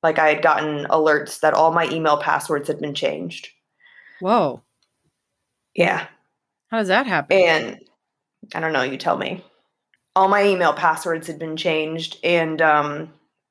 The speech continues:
Speaker 1: the invasion of privacy kinda starts there. You know, I had photographers and, like, paparazzi waiting outside the studio that I, what I filmed at every day.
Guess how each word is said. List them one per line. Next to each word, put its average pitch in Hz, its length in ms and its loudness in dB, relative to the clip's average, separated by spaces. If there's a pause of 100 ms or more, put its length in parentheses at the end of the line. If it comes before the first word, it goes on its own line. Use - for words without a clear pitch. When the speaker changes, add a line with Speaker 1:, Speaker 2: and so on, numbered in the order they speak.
(640)
Speaker 1:
the 196 160 2
invasion 190 400 4
of - 80 0
privacy 151 540 -2
kinda - 240 -8
starts - 360 -8
there. - 400 -6
You 180 120 0
know, 156 260 2
I 165 180 2
had 160 680 2
photographers 160 1000 2 (500)
and, 175 120 0
like, 160 220 0
paparazzi 160 760 0
waiting 160 300 2
outside 151 480 0
the 156 60 -4
studio 156 560 -2
that 151 120 2
I, 147 360 0
what 147 160 2
I 147 100 0
filmed 147 420 0
at 147 160 4
every 147 280 0
day. 147 500 4